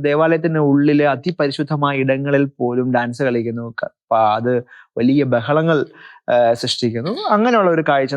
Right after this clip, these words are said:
നമ്മൾ പൊതുവെ കാണുന്നു. ഇനി പള്ളി പെരുന്നാളുമായി ബന്ധപ്പെട്ടായിക്കോട്ടെ, ആ, വലിയ സിനിമാറ്റിക് ഡാൻസുകൾ, അതും വളരെ, ഏ, പൈശാചികമായിട്ടുള്ള, പള്ളിയുടെ പരിസരത്ത് കേൾക്കാൻ പറ്റാത്ത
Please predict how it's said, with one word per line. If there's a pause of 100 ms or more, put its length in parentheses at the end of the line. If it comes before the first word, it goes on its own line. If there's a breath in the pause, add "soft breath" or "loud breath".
നമ്മൾ (380)
പൊതുവെ (100)
കാണുന്നു. (500)
ഇനി (100)
പള്ളി
പെരുന്നാളുമായി
ബന്ധപ്പെട്ടായിക്കോട്ടെ, (340)
ആ,
വലിയ (360)
സിനിമാറ്റിക്
ഡാൻസുകൾ, (100)
അതും
വളരെ, (500 soft breath)
ഏ, (140)
പൈശാചികമായിട്ടുള്ള, (120)
പള്ളിയുടെ (320 soft breath)
പരിസരത്ത്
കേൾക്കാൻ (100)
പറ്റാത്ത